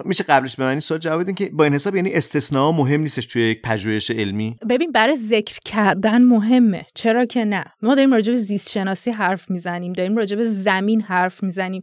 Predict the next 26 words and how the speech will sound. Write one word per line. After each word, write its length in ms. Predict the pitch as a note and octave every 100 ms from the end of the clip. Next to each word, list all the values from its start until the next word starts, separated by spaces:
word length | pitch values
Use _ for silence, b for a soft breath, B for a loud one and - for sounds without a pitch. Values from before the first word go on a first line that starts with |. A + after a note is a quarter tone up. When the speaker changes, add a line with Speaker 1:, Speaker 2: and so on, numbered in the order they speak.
| -
Speaker 2:
که 100 | C4
همه 320 | A3 B3 C4
چیز 280 | - D4+ B3
نسبیه، 600 | A3+ G3+ - - F#3+ - - _ -
ولی 640 | G#3 B3 D#4+ E4+ A#3+ B3 B3
وقتی 280 | A3+ D4+ -
که 80 | - G4+
می‌خوایم 360 | D4+ B3 A3+
نگاه 380 | G#3+ G#3+ A3 B3 C4 -
کل، 520 | - - A#3+ A3 F3+ E3 _ _ G3+
نگاه 360 | F#3+ G3+ A3+
جامع 580 | A3 - G#3 G3 G3 G#3 A3
داشته 380 | A3 G3+ - F#3
باشیم، 500 | F3+ F#3 - A#3+ A3 -
معمولاً 880 | A3+ A#3 B3 B3 A#3 A#3+ B3 C4 D#4+ E4+
میایم 360 | E4 E4+ E4+ C4+
برای 220 | A3+ B3
اینکه 220 | C#4+ E4 -
درک 420 | C#4 C4+ D#4 C#4 D4+
بهتری 640 | G#3+ G#3 G3 - B3+ C#4+
از 260 | G#3 G3 -
شرایط 500 | G3+ G3 G3 G3 -
داشته 420 | G#3 F#3+ - G3
باشیم، 600 | F#3+ G3 - A3+ A3+ C4+
برای 240 | F#3+ G#3+
اینکه 260 | C4 C4+